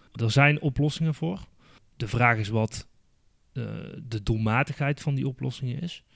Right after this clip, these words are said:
En het werpt een extra drempel op voor cliënten van die wisseldiensten, die bovendien in geen enkel andere Europese lidstaat, eh, als eis wordt gesteld.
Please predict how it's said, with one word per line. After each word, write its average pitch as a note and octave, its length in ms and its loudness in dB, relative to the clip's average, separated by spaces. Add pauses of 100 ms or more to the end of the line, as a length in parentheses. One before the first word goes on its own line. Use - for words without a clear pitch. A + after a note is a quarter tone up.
(220)
En A2 400 -4 (100)
het A2+ 180 0
werpt A#2+ 280 2
een B2 100 -4
extra B2 340 0
drempel A2 460 0
op F2+ 140 -10
voor - 540 -10
cliënten A#2 380 4
van G#2 160 -2
die G2 120 -2
wisseldiensten, G2 580 -6
die G2+ 220 -6 (400)
bovendien A2 460 -2
in C3 140 -8
geen A2+ 160 -6
enkel C#3 340 0
andere C3 400 0
Europese A#2 500 -2
lidstaat, A2 760 -2 (240)
eh, G#2 320 -12
als D#3 160 -8
eis A#2 260 -12
wordt - 180 -16
gesteld. - 500 -10